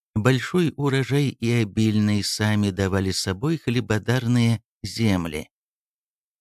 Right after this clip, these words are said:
Сходно рисует картину Золотого века римский поэт Овидий. "Урожай без распашки земля приносила, не отдыхая,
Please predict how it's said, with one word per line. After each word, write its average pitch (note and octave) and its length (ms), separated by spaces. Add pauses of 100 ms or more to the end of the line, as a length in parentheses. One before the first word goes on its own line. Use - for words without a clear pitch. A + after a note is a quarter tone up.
(220)
Сходно B2+ 580
рисует A2+ 460
картину G#2+ 500
Золотого G2 440
века A#2 340
римский A2+ 400
поэт A2 440
Овидий. G2 640 (560)
"Урожай A2 600
без B2+ 260
распашки A#2+ 800
земля G#2+ 500
приносила, G2+ 760 (400)
не A2+ 280
отдыхая, G2+ 920